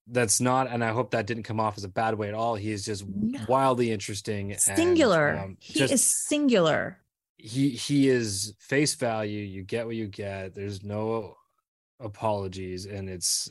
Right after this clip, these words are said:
Speaker 1: I, more people should be like a Victor.
Speaker 2: He knows his role. Like,
Speaker 1: Yeah.
Speaker 2: he knows who he is.
Speaker 1: Yep.
Speaker 2: Full, like,
Speaker 1: Hundred percent.
Speaker 2: one hundred percent. I've
Speaker 1: No
Speaker 2: never
Speaker 1: apologies.
Speaker 2: met anyone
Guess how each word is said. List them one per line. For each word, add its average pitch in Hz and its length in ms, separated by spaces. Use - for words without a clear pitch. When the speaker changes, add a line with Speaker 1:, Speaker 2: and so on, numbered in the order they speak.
Speaker 1:
I, 110 180
more 117 500
people 120 260
should 107 240
be 104 160
like 98 220
a 101 60
Victor. - 380
Speaker 2:
He 277 120
knows 247 380
his 180 220
role. 180 420
Like, 190 240
Speaker 1:
Yeah. 170 200
Speaker 2:
he 285 240
knows 214 420
who 226 140
he - 280
is. - 540
Speaker 1:
Yep. 135 160
Speaker 2:
Full, 220 280
like, 196 260
Speaker 1:
Hundred 190 140
percent. 220 160
Speaker 2:
one 247 100
hundred 226 360
percent. 180 480
I've 196 80
Speaker 1:
No 156 100
Speaker 2:
never 220 280
Speaker 1:
apologies. 294 160
Speaker 2:
met 240 300
anyone 175 760